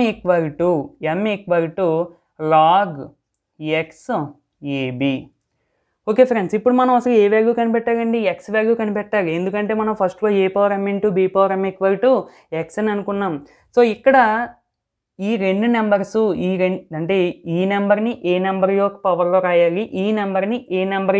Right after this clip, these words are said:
యొక్క పవర్లో రాయాలండి. ఇక్కడ దాకా ఈజీగా మనం చేసేయచ్చండి. ఇక్కడ కొంచెం ఆలోచించాలి ఫ్రెండ్స్. మనకు ఫార్ములా తెలుసు ఏంటండి? A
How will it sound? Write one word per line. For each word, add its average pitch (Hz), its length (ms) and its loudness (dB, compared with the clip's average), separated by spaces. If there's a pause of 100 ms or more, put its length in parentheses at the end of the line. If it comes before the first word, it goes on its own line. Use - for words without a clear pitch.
యొక్క 202 140 -4 (100)
పవర్లో 185 360 2
రాయాలండి. 170 440 0
ఇక్కడ 170 220 -2
దాకా 185 180 0 (200)
ఈజీగా 185 400 -2
మనం 196 220 -4
చేసేయచ్చండి. 185 640 -2 (380)
ఇక్కడ 262 180 4 (120)
కొంచెం 240 400 0
ఆలోచించాలి 180 640 -2
ఫ్రెండ్స్. 226 300 -6
మనకు 214 260 -4
ఫార్ములా 190 360 0 (100)
తెలుసు 175 280 -4 (300)
ఏంటండి? 180 420 -2 (3250)
A 180 220 4